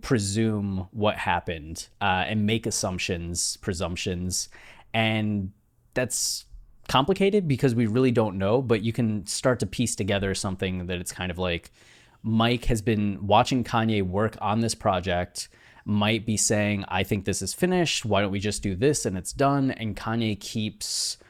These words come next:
wanting to do more and more, and they're having disagreements about this, this, and this other thing.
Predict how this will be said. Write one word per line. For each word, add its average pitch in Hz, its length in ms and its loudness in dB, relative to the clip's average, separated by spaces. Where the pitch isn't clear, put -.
wanting 113 320 2
to 107 80 -2
do 101 200 0
more 123 520 6
and 98 180 -4
more, 107 380 2
and 104 180 -2
they're 98 80 0
having 95 300 -2
disagreements 113 680 0
about 85 300 -2
this, 90 220 -4
this, 87 240 -6
and 82 100 -8
this 82 120 -4
other 127 200 2
thing. 120 460 0